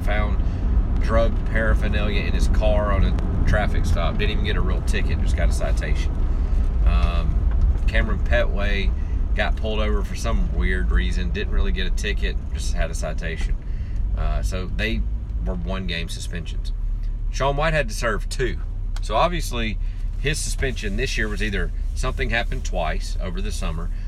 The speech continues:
or it was something bigger. Or it's not the first time it's happened. Uh, it's all of those things, actually.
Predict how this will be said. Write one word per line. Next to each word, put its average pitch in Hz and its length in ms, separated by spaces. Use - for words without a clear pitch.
or 107 140
it - 20
was - 80
something 113 320
bigger. 127 360
Or 156 480
it's - 220
not 147 220
the - 60
first 131 280
time 110 200
it's - 100
happened. 107 360
Uh, 92 420
it's 104 200
all 107 220
of 80 80
those 80 200
things, 80 320
actually. - 400